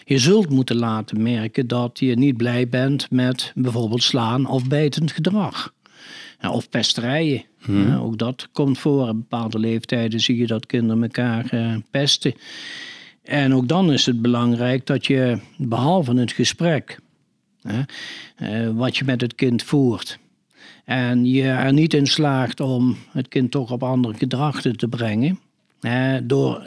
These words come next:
Speaker 1: zelf wellicht je eigen gevoel uit te spreken. "Ik vind het niet leuk,
Speaker 2: Mhm.
Speaker 1: hè, dat je dit doet. Ik vind het toch prettig dat je, je,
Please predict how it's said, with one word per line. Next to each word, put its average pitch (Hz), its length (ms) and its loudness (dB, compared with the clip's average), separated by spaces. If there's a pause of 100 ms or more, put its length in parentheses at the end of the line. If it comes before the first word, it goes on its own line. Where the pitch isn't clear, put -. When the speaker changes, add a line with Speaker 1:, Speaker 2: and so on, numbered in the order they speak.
Speaker 1:
zelf 131 360 2
wellicht 165 320 2
je 160 100 2
eigen 139 380 0
gevoel 135 380 2
uit 135 160 2
te - 80 -4
spreken. 139 500 0
"Ik 135 140 -2
vind 147 140 4
het 123 80 6
niet 113 140 4
leuk, 123 380 2 (260)
Speaker 2:
Mhm. 107 260 2
Speaker 1:
hè, 139 140 2
dat 135 200 0
je 143 100 2
dit 147 220 2
doet. 165 340 6 (800)
Ik 120 160 -4
vind 139 140 0
het 120 80 -2
toch 127 160 -2
prettig 131 440 -2
dat 120 260 -2
je, 131 100 2
je, 120 540 2